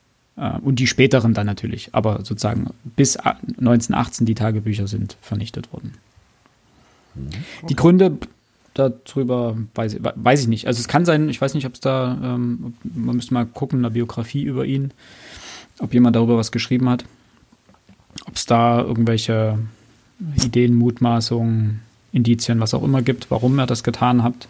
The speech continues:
Speaker 1: oder haben könnte. Ob er sich jemals dazu geäußert hat in irgendeiner Form, weiß ich nicht.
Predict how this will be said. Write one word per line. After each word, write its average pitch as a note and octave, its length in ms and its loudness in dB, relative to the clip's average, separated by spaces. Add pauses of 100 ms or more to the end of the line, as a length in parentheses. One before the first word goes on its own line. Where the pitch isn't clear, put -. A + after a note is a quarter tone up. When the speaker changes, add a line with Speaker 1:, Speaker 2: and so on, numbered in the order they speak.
Speaker 1:
oder A2 200 0
haben A#2+ 240 2
könnte. B2 360 0 (1120)
Ob C#3 100 -2
er C3+ 60 6
sich A#2 140 0
jemals D3+ 260 6
dazu C3+ 220 0
geäußert C#3 460 0
hat B2+ 140 0
in - 100 0
irgendeiner B2+ 260 0
Form, B2+ 400 2
weiß A#2+ 200 0
ich C3 80 -4
nicht. C3+ 220 -4